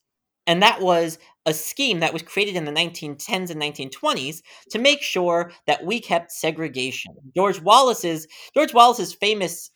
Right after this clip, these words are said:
speech about segregation now, segregation forever, that was derived from a speech that he gave about zoning laws. This is, this is something where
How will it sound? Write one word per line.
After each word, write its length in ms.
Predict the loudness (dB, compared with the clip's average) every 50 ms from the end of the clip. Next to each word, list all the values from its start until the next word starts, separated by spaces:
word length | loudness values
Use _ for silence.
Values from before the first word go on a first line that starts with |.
| _ -18
speech 400 | -18 -16 -10 -6 -6 -6 -6 -4
about 320 | 0 2 4 4 4 2
segregation 720 | -2 -4 -4 -4 -4 -4 -4 -6 -4 -4 -6 -6 -4 -2
now, 260 | 0 0 2 2 0
segregation 640 | -2 -2 -6 -8 -8 -8 -8 -8 -8 -8 -8 -10 -8
forever, 640 | -6 -2 0 2 2 2 0 -4 -8 -8 -12 -14 _ _ _ _ _ _ _ _ _ _ _ _ _ _ _
that 320 | 2 4 4 4 4 2
was 300 | 4 4 4 4 2 0
derived 600 | -2 -2 0 2 4 4 6 6 4 4 2 0
from 180 | 0 -2 0 0
a 80 | -2 -4
speech 360 | -6 -6 -6 -6 -6 -2 0
that 160 | 0 0 0
he 160 | -2 -6 -6
gave 280 | 0 2 2 2 2 0 -2
about 400 | 0 2 2 2 2 -2 -6 -4
zoning 400 | -2 0 0 0 -2 -4 -6 -6
laws. 380 | -8 -10 -10 -12 -14 -16 -6 -4
This 220 | -2 -2 -2 -4
is, 100 | -4 -4
this 160 | -4 -4 -4
is 120 | -6 -4 -2
something 380 | -2 -2 -2 -2 -4 -6 -4
where 400 | -2 -2 0 0 0 0 -2 -2